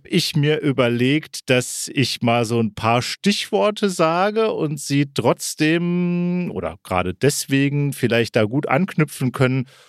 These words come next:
und sich auch noch mal etwas selber pointiert vorstellen. Sie haben einen Doktorgrad in Philosophie, richtig? Sehr gut, ich sehe Nicken, super.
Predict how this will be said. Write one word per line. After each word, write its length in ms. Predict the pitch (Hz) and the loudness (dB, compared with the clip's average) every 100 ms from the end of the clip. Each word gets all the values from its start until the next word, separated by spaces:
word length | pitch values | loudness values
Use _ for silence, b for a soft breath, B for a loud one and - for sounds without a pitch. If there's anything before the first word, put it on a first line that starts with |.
| b | b
und 260 | - 143 139 | 0 2 2
sich 300 | - 120 - | -2 -2 0
auch 140 | 117 | 2
noch 140 | 110 110 | 4 2
mal 160 | 110 | 2
etwas 500 | 113 - 120 117 - - b b b | -2 -2 0 0 -2 -10 b b b
selber 580 | 92 85 143 202 143 98 | -6 0 2 2 0 -4
pointiert 600 | - 117 104 95 - 104 | -2 0 0 -2 -2 -2
vorstellen. 840 | - 107 120 - 156 160 208 269 240 | -2 0 0 2 0 2 0 -4 -4
Sie 480 | 143 147 156 156 | -2 0 2 2
haben 460 | 123 123 123 123 127 | 2 2 2 0 -4
einen 720 | 117 120 117 113 113 113 107 | 0 2 2 0 0 -2 -2
Doktorgrad 1160 | 160 - - 208 190 135 123 160 - - - - | -2 -2 0 -2 0 0 0 0 -4 -10 -10 -10
in 440 | - 127 123 127 117 - | -2 0 0 -4 -8 -2
Philosophie, 640 | 131 117 113 - 127 202 | 0 2 0 0 0 2
richtig? 540 | 123 127 233 311 - | 2 2 0 0 -4
Sehr 200 | - 92 | -4 0
gut, 140 | 120 123 | 2 0
ich 100 | 104 | 2
sehe 140 | 113 | 2
Nicken, 400 | 107 143 190 277 | 2 2 2 0
super. 400 | - 202 - 202 | -4 -2 2 0